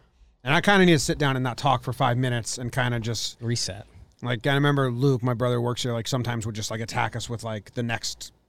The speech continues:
Speaker 1: problem or question. I was like, you know, come on, we just did,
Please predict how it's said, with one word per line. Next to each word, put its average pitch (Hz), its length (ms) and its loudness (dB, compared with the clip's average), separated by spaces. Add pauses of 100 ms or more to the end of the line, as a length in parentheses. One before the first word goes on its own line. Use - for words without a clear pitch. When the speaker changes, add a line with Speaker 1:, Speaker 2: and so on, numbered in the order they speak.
(160)
Speaker 1:
problem 135 540 4
or 107 120 -4
question. 139 440 0
I 117 60 -2
was 110 120 -4
like, 110 240 -6 (100)
you 127 140 -8
know, 92 160 -10 (280)
come 131 100 -4
on, 98 180 -8
we 104 80 -6
just 110 200 -6
did, 107 140 -8